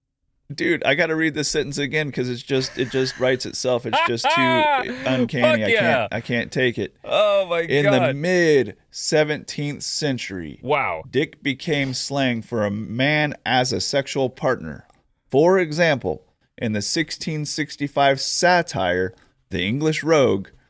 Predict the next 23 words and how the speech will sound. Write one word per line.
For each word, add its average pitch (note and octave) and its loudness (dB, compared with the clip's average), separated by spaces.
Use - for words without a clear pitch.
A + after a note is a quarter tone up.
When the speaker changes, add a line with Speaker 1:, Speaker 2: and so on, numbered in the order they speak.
Speaker 1:
by G2 2
Richard C3 -2
Head, A#2 0
Speaker 2:
Nice. D#3 -4
Speaker 1:
a A2+ 4
dick C3 2
procured B2 2
to A#2 -4
impregnate C3+ -2
a F#3+ -4
character C#3 0
that A2+ 0
is G#2 -2
having C3+ -2
difficulty B2 -4
conceiving. A2+ -4
Speaker 2:
Uh, G#2+ -6
Speaker 1:
And G#2+ 2
then G#2 0
it F#2+ -6
gives, G#2 -2
it G2+ -4
says, F#2+ 0